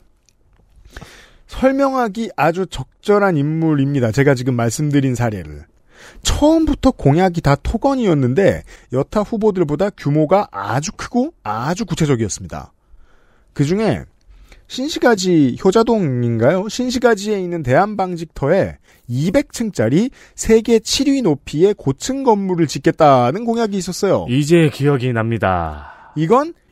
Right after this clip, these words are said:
Speaker 1: 이미 그 사업을 준비한 지역의 건설사가 예전부터 하던 말을 그대로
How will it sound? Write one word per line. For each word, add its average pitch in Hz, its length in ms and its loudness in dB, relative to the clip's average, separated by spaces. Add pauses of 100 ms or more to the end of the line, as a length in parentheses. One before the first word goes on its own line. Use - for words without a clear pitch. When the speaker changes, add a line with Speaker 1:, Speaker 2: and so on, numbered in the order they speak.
Speaker 1:
이미 214 560 0
그 180 240 4
사업을 170 480 2
준비한 135 640 0
지역의 139 560 2
건설사가 175 840 2
예전부터 151 520 0
하던 175 240 0
말을 160 380 4
그대로 180 560 2